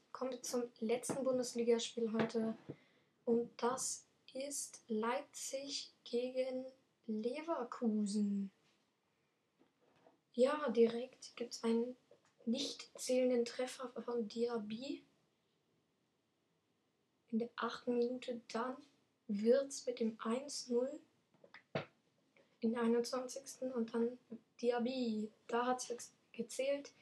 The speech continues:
In der vierunddreißigsten macht er das zwei zu null. Dann macht Silva das zwei zu eins für Leipzig. Und direkt danach macht Frimpong in der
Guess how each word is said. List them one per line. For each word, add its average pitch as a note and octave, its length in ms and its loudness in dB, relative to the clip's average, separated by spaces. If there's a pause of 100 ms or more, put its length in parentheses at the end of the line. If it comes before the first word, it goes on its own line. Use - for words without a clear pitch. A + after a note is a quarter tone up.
(160)
In - 80 -20
der A#3+ 80 -4
vierunddreißigsten B3+ 880 -2 (340)
macht B3 200 -2
er A#3+ 80 2
das - 260 -2
zwei B3+ 380 0
zu B3+ 260 -2
null. C4+ 340 2 (1400)
Dann C#4 300 4
macht B3+ 320 -2
Silva C4+ 540 2
das B3 340 -2 (100)
zwei A#3 680 -2
zu C4 360 -2
eins B3 300 -2
für B3+ 140 2
Leipzig. B3+ 640 -4 (160)
Und A#3 320 4 (120)
direkt A#3 520 4
danach A#3 440 2
macht A#3 380 -2
Frimpong A#3+ 600 -2
in A3+ 80 2
der A#3 120 -6